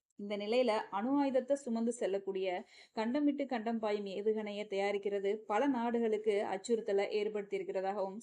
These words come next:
சொல்லப்படுது. நம்ம நாட்டுக்கு மட்டும் இல்லாம அமெரிக்காவுக்குமே இது ஒரு பெரிய பிரச்சனையா மாறி இருக்கு.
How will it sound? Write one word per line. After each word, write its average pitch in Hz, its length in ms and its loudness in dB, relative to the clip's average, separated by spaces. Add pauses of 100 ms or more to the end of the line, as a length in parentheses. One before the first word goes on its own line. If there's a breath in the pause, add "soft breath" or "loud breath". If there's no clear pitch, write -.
சொல்லப்படுது. 180 480 -2 (640 soft breath)
நம்ம 247 300 2
நாட்டுக்கு 285 420 4
மட்டும் 226 260 2
இல்லாம 208 560 -2
அமெரிக்காவுக்குமே 226 920 0
இது 214 160 0
ஒரு 202 160 2
பெரிய 294 300 0
பிரச்சனையா 208 580 -4
மாறி 185 260 -4
இருக்கு. 185 460 -4